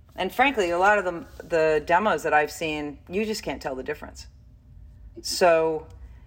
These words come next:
yeah, all of that is gonna happen, and then they'll, they'll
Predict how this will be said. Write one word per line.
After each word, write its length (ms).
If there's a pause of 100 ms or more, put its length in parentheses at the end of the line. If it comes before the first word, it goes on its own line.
(340)
yeah, 480
all 300
of 80
that 260
is 80
gonna 180
happen, 340
and 140
then 160
they'll, 380
they'll 400